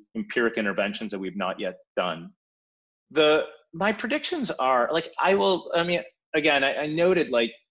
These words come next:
h-, immunity's become this very political concept. Like, immunity's not a strategy, but I believe it to be a reality. Do you know what I mean? And so I, I, like,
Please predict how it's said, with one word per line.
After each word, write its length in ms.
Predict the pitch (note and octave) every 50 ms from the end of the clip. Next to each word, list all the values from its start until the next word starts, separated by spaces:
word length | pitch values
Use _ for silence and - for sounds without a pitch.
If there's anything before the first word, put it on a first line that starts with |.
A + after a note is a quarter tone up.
| _ _ _ _ _ _ _
h-, 180 | - - - - -
immunity's 500 | F#3 F#3 G#3+ A3+ A3+ G3+ E3 D3+ A#2+ -
become 280 | D3 C#3 - C#3 C3
this 100 | B2+ G#2+
very 280 | G#2 B2 A#2+ A#2+ A#2 A#2 - -
political 340 | B2 A#2 A2+ A#2 - A2+ G#2
concept. 460 | - - G2+ G#2 G2+ - B2 - -
Like, 100 | - -
immunity's 420 | - F#3 G#3 A3+ A#3 G#3 D#3 A#2+
not 140 | C#3 C3+ A#2+
a 60 | A2
strategy, 760 | - - - - - A2 A2 A#2 A2+ G#2+ - G#2+ G2 G#2 - _ _ _ _ _ _
but 120 | - C3 C3+
I 200 | C#3 C3+ A#2+ -
believe 340 | C3 C3 B2 D#3 F#3 F3 D#3+
it 140 | D#3+ - - - - -
to 80 | D#3
be 460 | B2+ A#2 C#3+ D3 D3 D3 C#3+ D3 D3 C#3+
a 100 | C#3+ C#3
reality. 760 | C3+ C#3+ C#3+ D3+ E3 F3+ E3 C#3+ A#2+ G2+ G2+ G2 G#2+ A#2+ B2+ - _ _ _ _ _ _ _ _
Do 60 | -
you 80 | B2+ A#2+
know 120 | B2+ C3
what 100 | C3 B2+
I 120 | C3 B2+ B2+
mean? 380 | B2+ C3 C3+ C#3 D3 D3+ D3 -
And 240 | - B2+ B2 B2+ A#2+
so 200 | - - C#3 C3
I, 120 | C3 C3+
I, 180 | C#3 - - C3
like, 220 | C3 C#3 C3+ B2